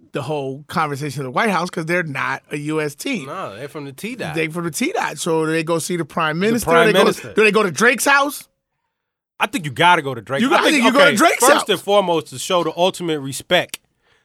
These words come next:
Speaker 2: you gotta go to Drake's
Speaker 1: You
Speaker 2: house.
Speaker 1: gotta go to Drake's house, like,
Speaker 2: Wherever
Speaker 1: and,
Speaker 2: he
Speaker 1: and shoot
Speaker 2: lives.
Speaker 1: the picture.
Speaker 2: Yeah, you gotta, yeah, exactly. You gotta do that. You go to Drake's house.
Speaker 1: And I think you just asked the prime minister to pull up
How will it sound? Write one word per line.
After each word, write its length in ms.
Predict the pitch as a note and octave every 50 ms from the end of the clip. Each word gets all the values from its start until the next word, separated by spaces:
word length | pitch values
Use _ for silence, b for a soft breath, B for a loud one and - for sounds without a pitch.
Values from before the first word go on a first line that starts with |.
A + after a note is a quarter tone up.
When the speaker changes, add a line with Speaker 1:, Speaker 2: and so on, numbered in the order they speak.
| _ _ _ _
Speaker 2:
you 100 | - D#3
gotta 260 | D3 F#3 F#3 F3 E3+
go 160 | D3+ D3 D3+ C#3+
to 60 | C3+
Drake's 260 | A#2 B2 C3 B2+ -
Speaker 1:
You 80 | G3 A3
Speaker 2:
house. 60 | G#3+
Speaker 1:
gotta 120 | B3 A#3+ A#3
go 120 | G#3 B3
to 60 | A#3+
Drake's 280 | G3+ F#3 C4 C#4+ C4 -
house, 220 | C4+ G3+ G3 D#3+
like, 120 | G#3+ G#3 -
Speaker 2:
Wherever 220 | G3+ A3+ A3+ A3+
Speaker 1:
and, 80 | A3 F#3+
Speaker 2:
he 80 | G3 B3
Speaker 1:
and 80 | A#3+
shoot 200 | F3+ D#3+ C#3+ A3+
Speaker 2:
lives. 120 | - A#3 G3+
Speaker 1:
the 60 | D#4+
picture. 220 | D#4+ G#3 - - - _ _
Speaker 2:
Yeah, 200 | F#3 A3+ A3+ F3
you 120 | E3 F3+
gotta, 240 | F3 F#3+ F#3 F3 F3
yeah, 120 | F3+ G#3+
exactly. 500 | G3 F3 C3 D#3+ G3+ G3+ G3 - - A2+
You 100 | A2+ D3
gotta 200 | D3+ E3+ D#3+ D3+
do 240 | C3+ B2+ E3 F#3+ G3
that. 300 | F3+ E3 D#3+ D#3 - - _ _ _ _ _ _ _ _
You 120 | _ D#3 D#3+
go 140 | F#3 G#3+ A3
to 80 | G#3
Drake's 300 | F3+ D3+ F3+ F3+ E3 -
house. 100 | - G3
Speaker 1:
And 80 | A3+ C4
I 80 | D4
think 220 | D#4+ F4+ F4 C#4+ B3
you 100 | D4+ D4
just 180 | C#4+ C#4+ B3 - -
asked 280 | C4 B3+ B3 - -
the 300 | - A3 G#3 F#3+ F#3 - _ _ _ _ _ _ _ _ _ _ _
prime 240 | - A#3 B3+ A#3 A3+
minister 360 | A3+ B3+ B3 A#3+ - - G#3
to 60 | G3 F3+
pull 220 | C#3 - G#3+ A3 A#3
up 200 | A3 - -